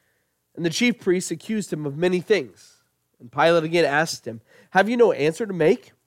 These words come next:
See how many charges they bring against you." But Jesus made no further answer, so that Pilate was amazed.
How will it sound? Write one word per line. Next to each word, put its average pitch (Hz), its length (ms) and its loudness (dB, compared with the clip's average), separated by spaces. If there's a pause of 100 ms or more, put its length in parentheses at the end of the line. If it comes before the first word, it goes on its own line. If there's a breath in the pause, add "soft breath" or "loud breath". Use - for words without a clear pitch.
(480)
See 262 180 -2
how 294 80 2
many 247 180 -4
charges 226 480 -2
they 139 120 0
bring 123 240 -8
against 117 380 -18
you." - 120 -20 (920)
But 127 100 -10
Jesus 156 480 -6
made 143 220 -2
no 143 160 -2
further 185 380 -6
answer, 156 500 -8 (720)
so - 160 -20
that 123 180 -14
Pilate 147 380 -8
was 113 160 -18
amazed. 117 560 -18